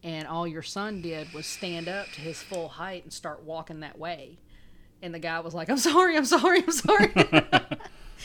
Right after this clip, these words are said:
Speaker 1: And when, when the teacher saw your kid stand up, you know, she was like, "Oh, shit, I, I gotta handle this," and was thinking that he was starting something. And then Alex explained what was going on.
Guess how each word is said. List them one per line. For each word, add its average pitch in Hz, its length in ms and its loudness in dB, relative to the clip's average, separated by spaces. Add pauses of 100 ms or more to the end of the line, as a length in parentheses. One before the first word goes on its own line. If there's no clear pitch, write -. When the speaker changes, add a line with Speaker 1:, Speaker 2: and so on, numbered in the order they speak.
(260)
Speaker 1:
And 202 240 0
when, 196 380 0
when 185 180 -6
the 175 80 -4
teacher 233 420 -4
saw 165 560 -2 (280)
your 170 180 -6
kid 175 300 -8
stand 165 340 -8
up, 180 360 -6 (380)
you 170 60 -14
know, 156 100 -10
she - 160 -10
was 175 140 -8
like, 151 300 -8
"Oh, 214 160 0
shit, 254 480 0
I, 185 120 -4 (240)
I 214 120 0
gotta 208 180 2
handle 214 340 -2
this," 190 380 -2
and 160 100 -10 (220)
was 190 140 -6
thinking 208 340 -4
that 165 100 -10
he 233 160 -6
was 180 140 -8
starting 190 420 -6
something. 147 520 -12 (280)
And 175 140 -6
then 156 440 -8 (460)
Alex 170 360 -6
explained 165 400 -10
what 147 140 -10
was - 100 -16
going 151 260 -10
on. 156 440 -12